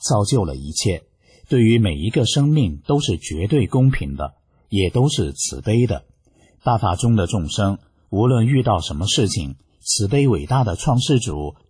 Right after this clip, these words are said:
都会给他最好的安排，而这个最好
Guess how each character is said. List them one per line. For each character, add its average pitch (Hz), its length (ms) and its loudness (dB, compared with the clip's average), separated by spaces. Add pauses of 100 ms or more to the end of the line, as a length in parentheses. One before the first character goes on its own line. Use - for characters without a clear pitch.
都 160 140 2
会 160 200 2
给 143 200 -6
他 101 260 -4
最 143 240 0
好 69 220 -4
的 71 100 -8
安 107 240 -2
排， 71 360 -10 (580)
而 107 240 2
这 170 180 0
个 123 140 0
最 156 240 0
好 71 480 -4